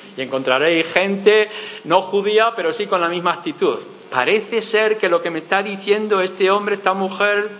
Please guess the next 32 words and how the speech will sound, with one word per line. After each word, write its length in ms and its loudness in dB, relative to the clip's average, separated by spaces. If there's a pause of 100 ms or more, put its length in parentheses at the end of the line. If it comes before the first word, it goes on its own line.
(140)
convincente, 760 2
pero 240 2
esto 160 -4
es 100 -8
una 160 0
locura. 480 2 (280)
Van 180 2
a 100 -2
tener 280 -2
verdad, 420 2
a-, 240 0 (160)
la 120 2
verdad 340 0
ahora 340 0
estos 240 -8
evangélicos 880 -2
y 160 -8
se 140 -10
crea 280 -4
tensión. 440 -4 (2000)
Y 600 4
si 120 2
el 80 4
Señor 320 0
nos 140 -2
permite 760 2 (280)
vivir 480 2
algunos 420 0
de 80 0
nosotros 580 0
cincuenta 600 0
años, 460 -4